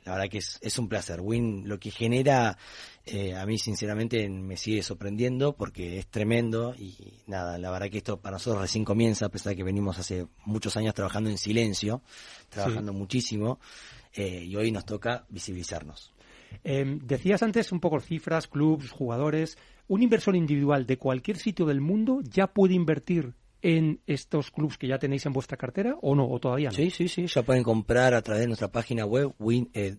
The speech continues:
Speaker 1: W W W punto win punto investments. Ahí se registran, eh, tienen que hacer el K Y C que nos exige la Comisión Nacional
Speaker 2: Sí,
Speaker 1: de Valores
Speaker 2: claro.
Speaker 1: de España. Nosotros somos la primera fintech del deporte que tenemos la oferta pública de la Comisión Nacional de Valores de aquí de España.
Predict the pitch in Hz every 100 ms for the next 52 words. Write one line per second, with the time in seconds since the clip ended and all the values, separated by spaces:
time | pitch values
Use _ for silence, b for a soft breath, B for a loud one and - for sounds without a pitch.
0 | - 120 117 104 101 120 - - 107 98
1 | 101 110 135 156 - 104 98 101 101 131
2 | - 165 196 - - B B B B -
3 | 113 113 104 98 - 165 - 165 180 B
4 | B B B - 107 98 95 107 101 -
5 | 107 - 107 104 98 - 135 98 90 87
6 | 107 110 98 95 92 - 107 - 120 104
7 | 104 107 156 - 123 139 120 107 98 104
8 | 98 98 104 101 117 113 117 113 98 95
9 | 95 113 113 101 90 98 95 90 - 98
10 | 92 - 107 107 - 117 - _ 95 90
11 | 95 90 101 92 - 98 95 98 95 90
12 | 98 90 - 120 143 180